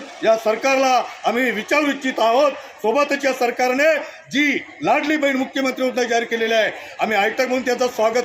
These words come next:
करत आहोत, पण माझा प्रश्न या सरकारला आहे, गेल्या नोव्हेंबरपासून आमच्या आशा वर्करला पाच हजार वाढीव देण्याचं मान्य केलं, ते आजतागायत मिळालं नाही. गेल्या सातत्याने संघर्ष गटप्रवर्तक करतायत, त्यांच्या दहा हजार रुपयाचा जीआर नाही, अंगणवाडी बहिणींचा जीआर नाही,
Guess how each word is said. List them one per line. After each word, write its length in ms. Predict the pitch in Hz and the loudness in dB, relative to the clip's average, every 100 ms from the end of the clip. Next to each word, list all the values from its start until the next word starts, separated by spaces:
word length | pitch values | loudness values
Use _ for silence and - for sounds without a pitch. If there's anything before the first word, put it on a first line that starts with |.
| 240 | -2
करत 200 | 233 233 | -2 2
आहोत, 200 | 233 226 - - | 2 0 -6 -6
पण 80 | 208 | -2
माझा 280 | 208 220 226 | 2 2 2
प्रश्न 300 | - - 254 | 0 -2 -2
या 120 | 254 | -2
सरकारला 480 | 247 233 240 240 247 | 0 -2 0 0 2
आहे, 220 | 240 214 - - - | 2 2 -2 -12 -4
गेल्या 240 | 220 240 | 0 2
नोव्हेंबरपासून 920 | 226 214 277 277 269 254 247 262 277 262 - - | 2 2 2 2 2 0 0 2 0 0 -6 -4
आमच्या 300 | 220 240 240 | -4 0 2
आशा 300 | 226 247 269 | 2 2 0
वर्करला 640 | 262 269 262 269 285 320 - - - | 0 0 0 2 4 2 0 -10 0
पाच 240 | 220 269 269 | 2 2 0
हजार 220 | 269 254 | 0 2
वाढीव 340 | 240 233 285 | 2 2 2
देण्याचं 340 | 247 254 247 233 | 0 0 0 2
मान्य 220 | 233 233 | 2 0
केलं, 300 | 240 285 294 - - | 0 2 2 -2 -4
ते 40 | - | 0
आजतागायत 520 | 220 220 269 247 285 | 0 2 2 2 2
मिळालं 380 | 247 247 240 233 | 2 2 2 0
नाही. 140 | 196 - - - - | -2 -4 -8 -8 -2
गेल्या 180 | 277 285 | 0 0
सातत्याने 680 | - 277 285 330 339 302 | -2 -2 0 0 0 0
संघर्ष 420 | 285 269 269 277 | 0 -2 -2 -2
गटप्रवर्तक 520 | 285 262 262 254 254 254 | -2 -4 -4 -4 -4 -4
करतायत, 400 | 233 247 294 339 - - | -2 0 0 -2 -6 -6
त्यांच्या 260 | 220 226 233 | -4 0 0
दहा 260 | 196 175 233 | 0 2 2
हजार 160 | 240 | 2
रुपयाचा 340 | 240 233 226 233 | 0 0 0 -2
जीआर 320 | 190 208 202 | 0 0 0
नाही, 160 | 180 151 - - | -2 -4 -8 -4
अंगणवाडी 500 | 214 269 330 339 320 | 0 2 4 4 2
बहिणींचा 420 | 302 285 269 269 | 2 0 0 0
जीआर 300 | 262 247 226 | 0 2 2
नाही, 160 | 214 | 2